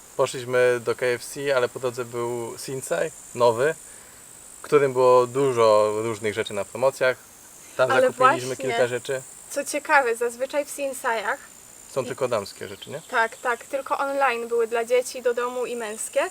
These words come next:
Speaker 1: Tak, a
Speaker 2: I
Speaker 1: tutaj akurat nie otworzyli taki jeden sklep, gdzie są rzeczy damskie, męskie, do domu i dla dzieci.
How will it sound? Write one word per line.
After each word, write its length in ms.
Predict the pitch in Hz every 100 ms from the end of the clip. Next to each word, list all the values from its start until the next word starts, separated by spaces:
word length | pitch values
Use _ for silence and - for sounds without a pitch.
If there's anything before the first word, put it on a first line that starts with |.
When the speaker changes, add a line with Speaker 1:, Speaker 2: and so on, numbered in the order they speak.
| -
Speaker 1:
Tak, 200 | 120 104
a 120 | 101 107 -
Speaker 2:
I 240 | 254 247 - - - - -
Speaker 1:
tutaj 280 | 139 131 127
akurat 380 | 117 135 127 -
nie 280 | 123 123 117 - -
otworzyli 460 | 117 - 117 117 113
taki 260 | 117 -
jeden 260 | 117 117 110
sklep, 340 | - - 120 117
gdzie 380 | 113 113 110 110 110
są 320 | - 110 107
rzeczy 220 | 104 110
damskie, 400 | 113 117 - 123
męskie, 520 | 113 113 - - 117 - - - -
do 120 | 127
domu 400 | 127 135 135 131
i 100 | 131
dla 140 | 110 104
dzieci. 220 | 98 -